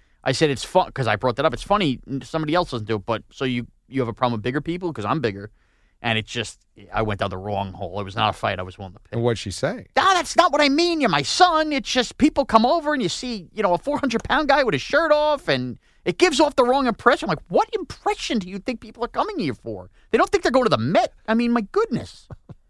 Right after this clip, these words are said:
Speaker 2: So she'd be okay with you being shirtless?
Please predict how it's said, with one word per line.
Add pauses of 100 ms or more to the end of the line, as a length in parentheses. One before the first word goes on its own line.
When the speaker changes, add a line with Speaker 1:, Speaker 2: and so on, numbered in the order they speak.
(1500)
Speaker 2:
So
she'd
be
okay
with
you
being
shirtless?